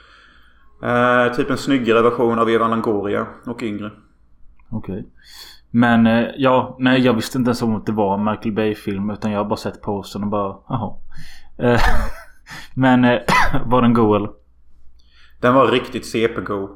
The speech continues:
Speaker 1: Eh, jag älskar hur, hur manusförfattaren och Michael Bay typ bara...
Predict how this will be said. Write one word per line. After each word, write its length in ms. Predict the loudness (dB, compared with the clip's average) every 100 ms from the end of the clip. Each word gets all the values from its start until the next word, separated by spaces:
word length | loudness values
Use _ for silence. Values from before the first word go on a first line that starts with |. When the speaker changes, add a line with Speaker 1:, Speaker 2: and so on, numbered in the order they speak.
| -10
Speaker 1:
Eh, 480 | -4 -2 0 0 -4 -10 -20 _ _ -4
jag 180 | 2
älskar 440 | 4 2 2 2 4
hur, 280 | 2 0 -2
hur 100 | -2
manusförfattaren 920 | 0 2 0 -2 -2 -2 0 -2 0
och 60 | 0
Michael 360 | 0 0 -2
Bay 340 | 0 0 0 -2
typ 220 | -4 0
bara... 360 | 2 2 0